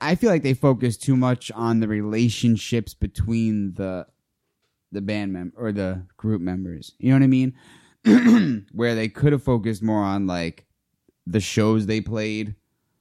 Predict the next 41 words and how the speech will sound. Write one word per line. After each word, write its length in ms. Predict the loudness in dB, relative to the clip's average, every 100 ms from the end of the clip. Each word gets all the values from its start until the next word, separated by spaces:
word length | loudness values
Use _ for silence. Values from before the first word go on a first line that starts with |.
| _ _ -8
recording 560 | -6 -2 2 2 2
the 120 | -2 -4
albums, 640 | -4 -2 0 0 -2 -6
writing 440 | -4 -2 2 2
the 80 | 2
songs. 760 | 0 0 2 0 -2 -4 -10 _
You 120 | 0 2
know, 180 | 0 -2
I 140 | -4
feel 200 | 0 0
like 160 | 0 0
they, 200 | -4 -4
they 200 | -4 -4 -4 _ -4
made 260 | 0 2
it 60 | 2
more 280 | 2 2 0
of, 100 | 0
like, 160 | -2 0
a 40 |
relationship 840 | -2 0 0 0 0 -2 0 -4
thing. 380 | -2 0 2 0 -4 -16 -2
You 100 | 0
know, 100 | 2
like, 300 | 0 -2 _ -20 -12
how 220 | -2 -2 -2
close 440 | -4 0 0 -2
was 140 | -8 -6
Ice 280 | -6 -6
Cube 440 | -8 -4 -2 -2 -2
with 380 | -4 -4 -10 _ _ _ -4
Eazy-E? 760 | -2 -2 -2 -2 0 0 -4 -8 -12
And 160 | -4 -2
when 120 | 0
the 60 | -2
contract 560 | -2 -2 0 -2 -4
fell 180 | -4 -4
apart, 440 | -2 -2 0 -2 -6 _ _
they 140 | -6 -6
started 400 | -4 -4 -4 -2
to 120 | -4
beef. 400 | 0 0 -2 -8